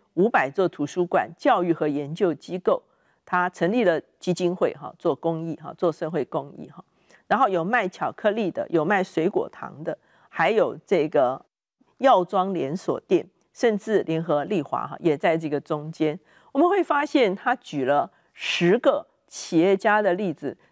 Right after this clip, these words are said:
那其中我们说有九位是基督徒哈，他们都很清楚的真正成为耶稣基督的门徒，不是说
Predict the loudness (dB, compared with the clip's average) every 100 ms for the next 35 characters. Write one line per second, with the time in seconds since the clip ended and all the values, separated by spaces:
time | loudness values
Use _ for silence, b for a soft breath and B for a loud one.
0 | _ -2 -2 -2 -2 0 2 0 -2 -4
1 | -2 0 0 0 -2 0 -2 -2 -8 _
2 | -6 -2 0 -2 -4 -14 -14 -18 b b
3 | b b 0 2 4 2 0 -4 -6 -6
4 | -2 -2 -4 -4 -4 0 -2 -4 b b
5 | b 0 2 4 2 0 -4 -6 -2 0
6 | 0 0 -2 -6 -4 -2 -2 -4 -12 -12
7 | -12 -18 -12 0 2 2 2 -2